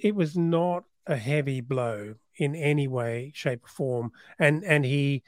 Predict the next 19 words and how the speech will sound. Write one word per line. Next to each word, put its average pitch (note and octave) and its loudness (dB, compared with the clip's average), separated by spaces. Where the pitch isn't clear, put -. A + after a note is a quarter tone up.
he D#3+ 4
kind F3 4
of C#3+ 4
went D#3 2
for D3+ 0
his C3+ -2
shoulder C3+ 2
before C3+ -2
he C3 2
even B2 -4
hit A#2+ -4
the B2+ -6
ground. A#2+ -2
So D#3 6
it D#3 2
was C#3+ 0
the - -4
body C3+ 0
contact A2+ -6